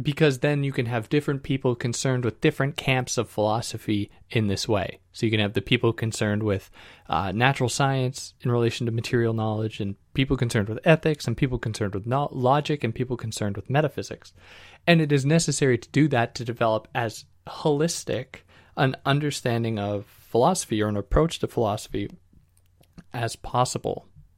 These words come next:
So he's gonna take his own side, and he's gonna say he's concerned here with looking at moral philosophy, so ethics,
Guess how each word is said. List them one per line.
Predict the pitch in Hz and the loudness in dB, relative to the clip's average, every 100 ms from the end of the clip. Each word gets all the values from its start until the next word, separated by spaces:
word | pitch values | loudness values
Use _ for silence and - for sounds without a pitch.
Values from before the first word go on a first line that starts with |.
| _ - - | _ -20 0
So | 156 | 4
he's | 135 185 196 | 6 6 4
gonna | 170 156 | 2 2
take | 135 - 127 | 0 0 4
his | 127 117 | 4 4
own | 113 117 | 2 2
side, | - 95 127 | 2 4 4
and | 139 | 2
he's | 139 | 2
gonna | 139 139 | 2 0
say | 131 120 113 | 2 0 0
he's | - 202 226 - | 2 2 2 2
concerned | - 165 - 147 175 180 | 2 4 4 4 4 2
here | - 92 73 - - _ _ _ _ _ - - - - | 0 -10 -8 -10 -12 _ _ _ _ _ -20 -20 -18 2
with | 135 139 | 2 6
looking | 131 170 190 160 | 6 6 4 2
at | 131 | 2
moral | 135 123 127 135 135 127 127 _ | 0 0 4 4 4 2 0 _
philosophy, | - 131 98 - - - | -4 2 2 0 -8 -8
so | - - | -8 0
ethics, | 135 - - - - | 0 -2 -12 -16 -16